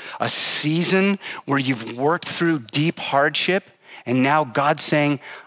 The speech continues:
"I'm done with that season. You're free. It's time to move on." Some of you are stuck in a toxic relationship,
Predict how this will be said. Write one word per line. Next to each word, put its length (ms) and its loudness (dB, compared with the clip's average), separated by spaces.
"I'm 220 2
done 240 2
with 120 -4
that 220 0
season. 520 -6
You're 120 -14
free. 640 -14
It's 160 -8
time 260 -6
to 80 0
move 220 2
on." 320 -4
Some 320 2
of 100 2
you 220 4
are 100 4
stuck 540 2
in 80 2
a 60 0
toxic 580 -2
relationship, 800 0